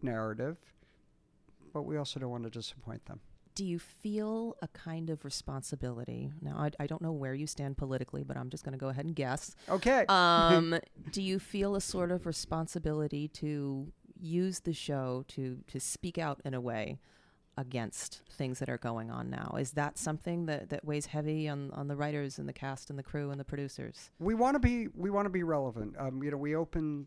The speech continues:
Speaker 1: uh, season two in Fenway Park. Um, so a cathedral of baseball. And it's, uh, the site of, uh,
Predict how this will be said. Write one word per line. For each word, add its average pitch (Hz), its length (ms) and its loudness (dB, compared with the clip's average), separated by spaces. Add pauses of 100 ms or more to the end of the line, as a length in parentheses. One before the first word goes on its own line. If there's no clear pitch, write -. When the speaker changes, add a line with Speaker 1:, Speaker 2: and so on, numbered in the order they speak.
(160)
Speaker 1:
uh, 123 280 0
season 135 560 0
two 113 540 -4 (800)
in 131 140 2
Fenway 147 440 0
Park. - 460 -6 (600)
Um, 127 440 -6
so - 300 -4
a 143 120 -2
cathedral 135 1080 -4
of 120 540 -8 (460)
baseball. - 600 -6 (520)
And 131 800 -2
it's, - 500 -6
uh, 123 320 -2 (100)
the 131 80 -8
site 135 360 -2
of, 127 340 -4
uh, 127 300 -4